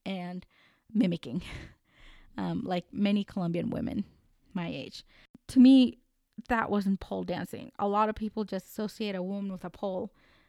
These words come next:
as a stripper, you know, to a stripper. And, um, they think that, "Oh my gosh, if she's pole dan-, if she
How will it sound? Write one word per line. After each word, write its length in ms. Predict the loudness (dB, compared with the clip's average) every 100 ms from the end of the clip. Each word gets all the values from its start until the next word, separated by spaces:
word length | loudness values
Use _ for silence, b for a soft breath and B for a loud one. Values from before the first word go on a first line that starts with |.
| b _
as 100 | -10
a 40 |
stripper, 500 | -10 0 0 0 -10 -16 _ -10
you 100 | -8
know, 180 | -8 -10 _
to 120 | 0 0
a 40 |
stripper. 420 | 2 -4 -6 -12 b b b b b
And, 440 | -6 -2 0 0
um, 320 | 0 -2 -4 -6 _ _
they 100 | -4
think 300 | -2 0 2
that, 200 | 2 0
"Oh 80 | -2
my 120 | -4
gosh, 240 | -4 -6 -8
if 80 | -12
she's 220 | -12 -12
pole 200 | -12 -10
dan-, 240 | -6 -8 -6
if 120 | -8
she 340 | -4 -4 -4